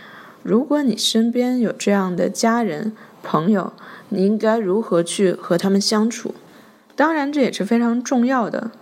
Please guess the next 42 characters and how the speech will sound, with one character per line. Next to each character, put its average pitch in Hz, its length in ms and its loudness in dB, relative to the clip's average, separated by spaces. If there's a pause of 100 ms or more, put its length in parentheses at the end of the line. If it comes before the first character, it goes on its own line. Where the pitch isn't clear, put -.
(460)
如 233 180 2
果 208 200 2
一 170 180 -2
个 214 200 0
你 214 220 0
爱 247 200 2
的 185 120 -2
人， - 280 -2 (300)
或 214 100 4
者 202 140 0
你 185 140 -2
需 - 180 -4
要 202 140 2
长 156 400 -2
期 226 200 2
去 220 180 0
照 254 280 0
料 254 220 0
的 - 120 -6
人 - 280 -4 (300)
是 - 200 -2
这 233 80 2
样 226 180 2
一 214 120 0
个 220 200 0
情 202 360 0
境， 226 280 2 (500)
那 226 220 0
你 208 180 -2
的 175 160 0
自 - 240 -2
我 233 220 0
照 202 200 2
料 196 220 0
就 208 180 0
显 - 320 0
得 185 120 2
非 240 240 0
常 202 300 -6
重 190 220 0
要 185 240 0
了。 233 180 -6